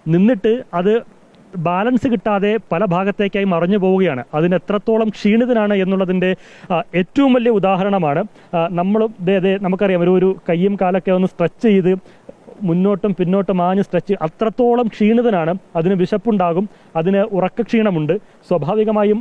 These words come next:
അർജുൻ കൊടുത്ത ബിസ്ക്കറ്റ് പോലും അത് കഴിച്ചില്ല എന്ന് പറയുമ്പോൾ, ആ, അത് വിശപ്പിനപ്പുറത്തേക്ക് അത് തേടുന്നത്, അത് ആവശ്യപ്പെടുന്നത് അതിൻ്റെ ഉറ്റവരെയാണ്, അതിൻ്റെ ഉടമസ്ഥരെയാണ്. അതിൻ്റെ ഉറ്റവരെന്ന് പറയുമ്പോൾ അത് മറ്റേതെങ്കിലും നായയോ നായക്കുട്ടിയോ ഒന്നും ആയിരിക്കില്ല. പക്ഷേ അതും ഉണ്ടാകാം. അതിനോടൊപ്പം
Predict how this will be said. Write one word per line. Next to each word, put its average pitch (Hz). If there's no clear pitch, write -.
അർജുൻ 170
കൊടുത്ത 202
ബിസ്ക്കറ്റ് 180
പോലും 208
അത് 202
കഴിച്ചില്ല 190
എന്ന് 196
പറയുമ്പോൾ, 185
ആ, -
അത് 175
വിശപ്പിനപ്പുറത്തേക്ക് 220
അത് 214
തേടുന്നത്, 196
അത് 185
ആവശ്യപ്പെടുന്നത് 196
അതിൻ്റെ 208
ഉറ്റവരെയാണ്, 196
അതിൻ്റെ 196
ഉടമസ്ഥരെയാണ്. 190
അതിൻ്റെ 196
ഉറ്റവരെന്ന് 220
പറയുമ്പോൾ 190
അത് 165
മറ്റേതെങ്കിലും 202
നായയോ 196
നായക്കുട്ടിയോ 185
ഒന്നും 190
ആയിരിക്കില്ല. 165
പക്ഷേ 185
അതും 214
ഉണ്ടാകാം. 202
അതിനോടൊപ്പം 214